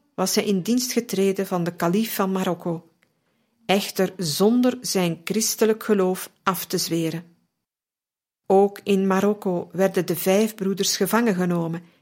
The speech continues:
en mishandeld. Maar Petrus wist hen vrij te krijgen. De broeders waren echter vastbesloten de marteldood te ondergaan. Opnieuw begonnen zij openlijk tegen de islam te preken.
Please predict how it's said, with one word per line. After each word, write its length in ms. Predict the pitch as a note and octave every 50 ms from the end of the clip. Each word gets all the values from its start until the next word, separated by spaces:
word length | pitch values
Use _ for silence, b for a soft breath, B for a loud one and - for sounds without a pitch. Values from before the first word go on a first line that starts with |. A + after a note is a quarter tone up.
| b
en 200 | b - F#3+ F3+
mishandeld. 800 | F#3+ G3 F#3+ - - - F#3+ G#3 G#3+ G3 E3+ E3 D#3+ - - - - _ _ _ _ _ _ _ _ _ _ _ _ _ _ _ _ _ _ _ _
Maar 540 | - E3+ F3+ F3+ F#3 F#3+ G3 G#3 G#3 - - _ _
Petrus 520 | - F#3+ F#3+ F#3+ F#3+ G#3 F#3+ F#3+ - -
wist 200 | - - - -
hen 160 | - G#3 G3+ G3
vrij 280 | - F#3 F#3+ G3+ G#3
te 100 | G3+ F#3
krijgen. 540 | F3 - - F3+ F3 E3+ E3 - E3 E3+ - _ _ _ _ _ _ _ _ _ _ _ _ _ _ _ _ _ _ _ _ _ _ _ _
De 120 | _ - F3+
broeders 480 | E3 G3 A#3+ C4+ C4 A3+ G#3+ - -
waren 280 | - F#3+ F#3 F#3 F#3+ -
echter 340 | - F#3+ F#3 - - F#3 E3+
vastbesloten 1000 | - - - G#3 A3 A3 - - G#3 G#3+ G#3 - - G3 F#3+ F#3 F3+ - F#3
de 80 | F3 F3
marteldood 680 | E3 E3+ G3 A3 - - A#3+ A3 F3+ F3 F3+ F3+ F3 F3
te 100 | - -
ondergaan. 640 | - F#3+ F#3 F#3+ F3+ - E3+ E3 E3 D#3+ D#3 F3 - _ _ _ _ _ _ _ _ _ _ _ _ _ _ _ _ _ _ _ _ _ _ _ _ _ _
Opnieuw 640 | - F#3 F#3 F#3+ F#3+ F#3 G3 A3+ A3+ G#3 G3 - -
begonnen 380 | E3+ F#3+ F#3 F3 G3+ F#3+ F#3+ F3+
zij 220 | - F#3+ - - -
openlijk 460 | A3 G#3+ A#3 A3+ A#3 A3 G#3+ G#3 G#3
tegen 280 | - - F#3+ F#3 F#3+ F3+
de 120 | F#3+ -
islam 560 | - G#3+ - - - G3+ G#3 G#3+ G#3 F#3 F3
te 100 | - F#3+
preken. 500 | F3 - E3+ E3 E3 D#3+ - E3 D#3+ D#3